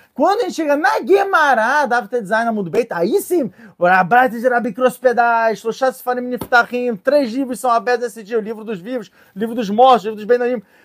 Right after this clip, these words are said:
Quer dizer, aí sim é aberto. Até então a gente não tem noção. Então você vê que no Tanar, ou seja, você vê que em, em, em Ketuvim, no Sefer Teilim,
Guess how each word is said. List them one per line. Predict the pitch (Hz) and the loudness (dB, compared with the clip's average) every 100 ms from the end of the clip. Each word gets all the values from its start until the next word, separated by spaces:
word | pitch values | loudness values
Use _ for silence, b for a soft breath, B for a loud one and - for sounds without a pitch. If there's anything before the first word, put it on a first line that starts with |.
| b | b
Quer | 330 294 | -4 0
dizer, | 330 233 - _ _ _ _ _ 214 - | 6 4 4 _ _ _ _ _ -4 6
aí | 220 247 370 | 8 10 8
sim | - 302 | 6 0
é | 320 | 2
aberto. | 269 247 208 - 127 _ _ _ _ _ | 6 6 6 0 -20 _ _ _ _ _
Até | 233 226 330 | -2 0 -2
então | 311 302 | -2 -2
a | |
gente | 277 | -2
não | 330 | -6
tem | 311 | -2
noção. | 330 254 262 247 160 b b 214 | 0 0 0 -2 -4 b b -12
Então | 220 294 | -4 0
você | 294 - 262 | 0 4 4
vê | 175 294 392 | 4 -4 -4
que | - 277 | -2 -2
no | 262 | -2
Tanar, | - - 381 415 311 302 339 311 196 - _ _ _ _ - | 0 4 4 4 0 0 0 0 -2 -8 _ _ _ _ -6
ou | 202 | -4
seja, | 196 240 190 | 4 4 4
você | 170 220 | -2 -2
vê | 247 311 | -2 -6
que | 285 | -8
em, | 269 | -8
em, | 254 254 247 240 | -8 -8 -8 -8
em | 226 | -10
Ketuvim, | - 247 262 220 - b | -8 -4 -2 -4 -6 b
no | 220 | -8
Sefer | - 285 311 277 | -6 -4 -4 -4
Teilim, | 277 262 220 | -6 -4 -6